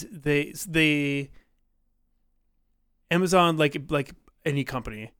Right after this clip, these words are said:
has, like, you know, their values, their corporate values or whatever. Um, and each person, each of the five people was gonna ask me, uh, to have examples where I exemplified,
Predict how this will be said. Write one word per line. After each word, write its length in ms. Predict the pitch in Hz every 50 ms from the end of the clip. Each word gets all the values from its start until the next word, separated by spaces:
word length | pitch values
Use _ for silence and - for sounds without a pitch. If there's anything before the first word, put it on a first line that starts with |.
| _ _
has, 420 | _ 139 127 120 120 120 117 -
like, 240 | 127 117 113 123 - _
you 160 | 143 139 131 123
know, 120 | 117 113
their 200 | 120 123 127 123
values, 500 | 117 123 113 110 110 107 104 107 110 107
their 120 | 117 117
corporate 320 | 113 - - 127 - 123 107
values 360 | 110 107 107 110 110 107 110
or 80 | 107 104
whatever. 340 | 104 - 101 101 101 104 _ _ _ _ _ _ _ _ _ _ _ _ - - - -
Um, 500 | - 131 127 123 117 117 113 117 117 117 - _
and 580 | _ 139 127 123 123 123 123 123 127 123 - - - - _ _ _ _ _ _ _ _ _ _ _ _ _ _ _ _ _ _ _ _ _ _ _ _ _ _
each 300 | - 180 180 180 - -
person, 500 | - - 170 170 165 - - 147 131 127 127
each 180 | - 160 - -
of 80 | 180
the 80 | 156 151
five 340 | 139 - 160 147 143 139 -
people 260 | - 160 - 147 135
was 180 | 127 131 127 127
gonna 120 | 135 127
ask 360 | 120 123 120 127 131 - - -
me, 300 | 143 139 147 160 160 - _ - _ _ _ _ _ _ _ _ _ _
uh, 460 | 131 123 123 120 117 117 113 - - - _ _ _ _ _ _ _ _ _
to 720 | - 156 139 135 131 131 131 127 123 123 123 127 - - _ _ _
have 240 | - - 151 147 135
examples 580 | 143 135 113 131 135 143 139 - 135 123 117 120
where 380 | 123 120 131 123 120 123 123
I 220 | 127 123 120 120 123
exemplified, 920 | 127 127 131 123 123 131 123 131 127 120 - - 117 117 113 113 117 117